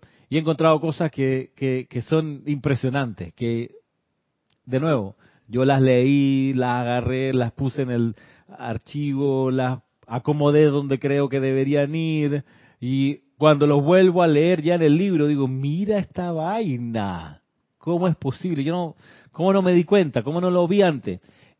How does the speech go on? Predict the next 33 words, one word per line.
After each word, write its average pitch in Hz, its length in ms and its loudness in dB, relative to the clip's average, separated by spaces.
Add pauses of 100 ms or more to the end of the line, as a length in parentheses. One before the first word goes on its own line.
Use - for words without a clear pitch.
Y 156 60 4
a 175 80 8
veces 214 380 2
tiene 208 240 -2
que 196 80 0
ocurrir 180 480 0
un 170 120 0
incidente 202 840 -2 (260)
en 139 160 2
la 135 140 4
vida 190 280 2
para 139 240 0
que 131 120 -4
uno 151 400 -4
haga 139 220 -4
clic 165 300 0
y 135 60 -4
diga, 127 280 0
"Hey, 147 200 -2
esta 131 180 -2
enseñanza 151 720 -4 (640)
va 143 220 0
con 139 140 0
esta, 135 480 0
con 139 140 -4
esta 135 140 -2
situación 123 360 -6
que 143 80 -8
me 123 140 -4
pasó". 104 440 -6 (1800)
Entonces, 131 840 0 (960)
por 131 140 -4
ejemplo, 135 560 -4